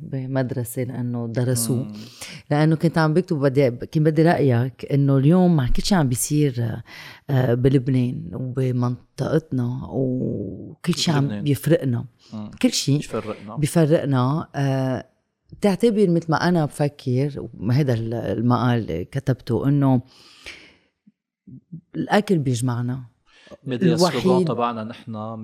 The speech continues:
Speaker 2: make food not war.
Speaker 1: يا، I know.
Speaker 2: آه. يعني عمول أكل ما تعمل حرب، بس مثل ما بقول على طول، ما فيك تاخدي جاد تبولة وتروحي على ساحة حرب.
Speaker 1: أكيد.
Speaker 2: على جبهة، على
Speaker 1: مم.
Speaker 2: مترس.
Speaker 1: أكيد.
Speaker 2: آه. على المترس بالأول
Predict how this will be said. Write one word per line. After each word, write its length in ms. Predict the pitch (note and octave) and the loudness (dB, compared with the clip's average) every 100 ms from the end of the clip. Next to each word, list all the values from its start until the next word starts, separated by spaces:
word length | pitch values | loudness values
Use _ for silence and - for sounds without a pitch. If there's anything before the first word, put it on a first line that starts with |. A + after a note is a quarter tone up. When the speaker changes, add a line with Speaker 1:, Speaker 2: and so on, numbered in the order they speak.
| A2+ | -12
Speaker 2:
make 80 | A2+ | -10
food 320 | - A2+ G#2 | -10 -10 -10
not 100 | - | -14
war. 320 | - F#2+ F#2+ - | -12 -12 -12 -4
Speaker 1:
يا، 280 | D3+ D3 C3 | -2 0 0
I 40 | |
know. 40 | - | -4
Speaker 2:
آه. 200 | A2+ - _ _ _ - | -8 -12 _ _ _ -10
يعني 280 | G#2+ G#2 G2+ | -8 -6 -8
عمول 300 | G#2+ A#2+ - | -6 -6 -8
أكل 280 | B2+ - | -12 -10
ما 80 | G2+ | -12
تعمل 320 | - G2 F#2+ | -8 -8 -8
حرب، 340 | - G2 F#2+ A2 | -10 -12 -12 -14
بس 140 | A2+ - | -14 -14
مثل 60 | - | -10
ما 80 | A#2 | -10
بقول 180 | A2+ A2+ | -6 -6
على 180 | G#2 G2+ | -6 -8
طول، 340 | - A#2 A2+ | -8 -8 -6
ما 100 | A#2 | -6
فيك 340 | A2+ B2+ A2+ A#2+ | -10 -10 -8 -8
تاخدي 240 | G#2 G#2 | -8 -6
جاد 160 | G#2 G#2+ | -6 -6
تبولة 540 | - F#2+ G#2 G#2+ G#2 | -8 -10 -8 -8 -8
وتروحي 400 | G2+ - A2+ G2 | -10 -8 -8 -8
على 160 | F2+ F2+ | -10 -8
ساحة 320 | - - - | -10 -10 -14
حرب. 240 | - E2+ - _ _ C#3 | -16 -18 -18 _ _ -14
Speaker 1:
أكيد. 220 | - D#3 | -4 -2
Speaker 2:
على 140 | A2 | -2
جبهة، 380 | G#2+ B2+ G2+ E2 - | 0 -2 -4 -10 -14
على 180 | - F3 | -4 0
Speaker 1:
مم. 60 | D3+ | 0
Speaker 2:
مترس. 560 | A2 G#2+ F2+ - - - | 0 -8 -8 -10 -14 -16
Speaker 1:
أكيد. 220 | D3 G#2 | -10 -8
Speaker 2:
آه. 140 | A#2 - - - _ - | -8 -12 -20 -20 _ -10
على 100 | E3 | -6
المترس 420 | D#3 - A#2+ - | -6 -4 -6 -4
بالأول 720 | G#2 - G2+ G2+ G2+ C3+ | -8 -8 -8 -6 -6 -6